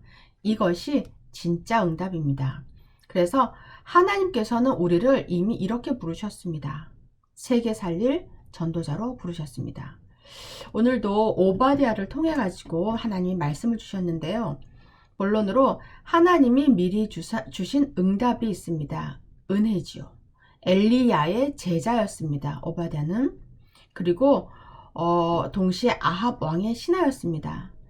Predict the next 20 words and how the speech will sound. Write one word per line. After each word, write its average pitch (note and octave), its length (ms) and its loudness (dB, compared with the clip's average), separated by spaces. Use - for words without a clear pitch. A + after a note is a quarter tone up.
영적으로는, F#3+ 1300 2
음, E3 420 0
엘리야의 F3+ 480 2
제자로서 E3+ 800 -2
영적 F3 440 0
서밋의 C#4+ 480 0
자리에 E3+ 300 -4
있었고, A3+ 720 -4
또 F3+ 140 0
세상적으로는 A#3 1200 0
아합 A3 360 2
왕의, F#3+ 600 0
아합 F3 340 -4
왕이 F#3+ 460 0
의지하고 F#3+ 680 0
신뢰하는 C#4+ 840 0
신하가 F4+ 580 2
되어서 G3+ 400 -2
아합 F3+ 380 -4
왕을, F3 480 -2